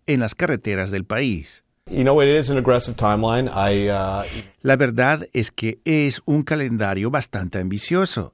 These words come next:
Speaker 1: dice Mike Serre, el subjefe del servicio de policía de la localidad de Abbotsford,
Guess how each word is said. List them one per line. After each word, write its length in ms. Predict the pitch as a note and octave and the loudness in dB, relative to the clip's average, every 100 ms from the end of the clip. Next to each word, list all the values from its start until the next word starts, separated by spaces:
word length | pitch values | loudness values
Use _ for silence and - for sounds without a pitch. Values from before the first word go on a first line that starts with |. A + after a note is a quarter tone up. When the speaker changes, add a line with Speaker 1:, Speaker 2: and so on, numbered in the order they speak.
| - | -12
Speaker 1:
dice 420 | G#2+ A2 - G#2+ | -6 -4 -4 -4
Mike 300 | G2+ G#2 F2+ | -2 -4 -4
Serre, 460 | - C3+ D3+ D3 - _ _ _ _ - | -4 -2 0 -2 -8 _ _ _ _ -2
el 140 | C3 | -2
subjefe 540 | - C3+ - C3+ A#2+ | -2 -4 0 0 0
del 200 | A2+ G#2+ | 0 0
servicio 380 | G2 G#2+ A2 A#2 | 0 -2 -2 -2
de 80 | G#2+ | -2
policía 560 | - C#3 F#2+ A#2 A2 G#2+ | -2 -2 -2 -2 0 0
de 140 | G2+ | 0
la 100 | G2 | 0
localidad 420 | A2+ A2+ F#2+ G2 | -2 -2 -2 -2
de 140 | F#2+ - | -4 -6
Abbotsford, 640 | - D#3+ B2+ - G#2+ G#2 | -2 -2 -2 -4 -2 -2